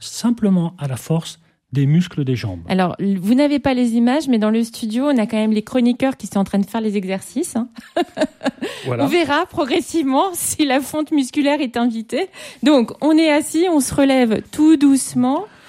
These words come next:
Speaker 1: Voilà, une fois qu'on est debout, on reste bien debout, on se grandit au maximum, on baisse ses épaules, on reste stable, on respire évidemment, et puis dans un second temps, on va se rasseoir. Et c'est là le,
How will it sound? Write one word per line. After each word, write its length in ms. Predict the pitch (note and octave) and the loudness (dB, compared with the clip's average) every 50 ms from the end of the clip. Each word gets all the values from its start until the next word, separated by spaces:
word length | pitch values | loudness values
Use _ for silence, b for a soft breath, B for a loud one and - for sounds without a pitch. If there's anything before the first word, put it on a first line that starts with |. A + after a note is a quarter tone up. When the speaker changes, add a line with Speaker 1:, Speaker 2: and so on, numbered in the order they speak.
| B B B B B | B B B B B
Speaker 1:
Voilà, 320 | - C3 G#2+ G2+ G#2 A#2+ D3+ | -4 -2 0 0 2 2 4
une 100 | G3 G3 | 4 4
fois 180 | - - G3 | 4 2 0
qu'on 160 | F#3 - F#3 E3+ | 2 2 2 2
est 80 | D#3+ | 2
debout, 360 | C#3+ C#3 D3 F3+ F#3 F3 D#3+ C3+ | 2 2 2 2 4 4 2 0
on 60 | A#2+ | -2
reste 540 | G2+ G2 C3 E3 F3+ F#3+ F3 - - - D3 | -2 -2 0 2 2 0 0 -2 -4 -4 -4
bien 400 | C3 A2+ A#2+ C#3 C#3 C#3 C3 B2 B B B B | -4 -2 -2 0 0 0 0 -2 B B B B
debout, 640 | B2+ A#2 A#2+ A2+ A2+ C3+ D#3 F#3+ G#3+ A3+ A3+ A3+ G#3 E3+ | -2 -2 0 0 2 2 4 4 6 6 6 4 4 2
on 140 | D3 C3+ C3 | 2 0 -2
se 80 | G2+ | -4
grandit 440 | - C#3+ C3+ E3 E3 D#3 D#3+ F3+ F3 | -4 -2 0 0 0 2 2 2 2
au 80 | D#3 C3+ | 2 2
maximum, 680 | B2+ - A#2+ - - - D#3 D#3+ F3+ G#3+ A#3 A#3+ G3+ | 0 -4 -6 -6 -4 -2 0 2 2 2 2 2 2
on 80 | D#3+ C3+ | 2 0
baisse 280 | A#2+ A#2+ E3+ F#3+ F3+ - | 0 0 0 -2 -2 -4
ses 280 | - - D3+ C3 A#2 | -4 -4 -4 -2 -2
épaules, 360 | D3+ C#3+ - - F#3+ G#3 G#3+ F3+ | -2 -2 -2 -2 0 0 0 -2
on 80 | B2+ | -4
reste 340 | G2+ G#2+ G#2+ - - - D3+ | -4 -8 -10 -10 -8 -6 -6
stable, 500 | C#3+ - - - G#3 G#3+ A#3+ C4 C4+ C4 - B B B | -6 -6 -6 -4 -2 -2 0 0 0 -2 -2 B B B
on 120 | B D3+ C3 | B -2 0
respire 600 | A2+ C3+ D3 - - - - G3+ A3+ B3+ B3+ G#3 | 2 2 0 -2 -4 -4 0 4 4 6 6 6
évidemment, 540 | F3+ D3+ B2 C3 C3+ C3+ C#3 D#3 F#3 A#3 B3+ - B B B B B B | 4 2 0 0 -2 0 0 2 2 2 0 0 B B B B B B
et 100 | D3 D3 | -6 -6
puis 160 | - - G3 | -4 0 2
dans 180 | F3+ F#3+ E3 C#3+ | 4 4 6 6
un 60 | E3 D#3 | 4 2
second 240 | C3 A#2+ E3 E3 | 2 2 0 0
temps, 180 | D#3 - G#3+ A#3 | 2 2 2 2
on 60 | G#3+ E3+ | 4 2
va 120 | D#3 C#3+ | 2 0
se 80 | - - | -2 -2
rasseoir. 500 | - F3+ D#3+ - - F3+ E3 D#3 C#3 A2+ | -2 -4 -4 -2 0 -2 0 0 -2 -4
Et 60 | G#2+ | -6
c'est 200 | G#2 - - C#3 | -8 -6 -4 -4
là 180 | C3+ D#3+ F3+ F3 | -2 0 0 0
le, 140 | D3 C3+ | 0 -2